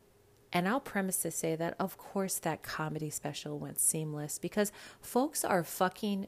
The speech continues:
tired of hearing about the slap, and Chris Rock's likability has decreased immensely.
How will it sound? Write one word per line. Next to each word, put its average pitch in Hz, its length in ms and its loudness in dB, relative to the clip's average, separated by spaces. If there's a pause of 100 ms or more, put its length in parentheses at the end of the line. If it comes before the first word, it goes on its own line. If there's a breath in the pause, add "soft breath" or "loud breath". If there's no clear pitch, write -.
tired 170 480 4
of 160 140 -2
hearing 160 320 2
about 147 280 2
the 135 60 -4
slap, 156 580 4 (580 loud breath)
and 165 200 2
Chris - 380 2
Rock's 175 340 4
likability 156 720 4
has 143 200 0
decreased - 680 -2
immensely. 143 920 -2